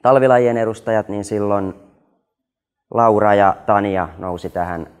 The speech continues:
mukaan. Ja vielä sen verran, että kuka voi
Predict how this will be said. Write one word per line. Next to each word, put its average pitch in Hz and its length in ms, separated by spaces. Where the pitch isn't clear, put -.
mukaan. 82 400
Ja 107 80
vielä 123 260
sen 117 240
verran, 113 240
että 104 300
kuka 110 260
voi 107 420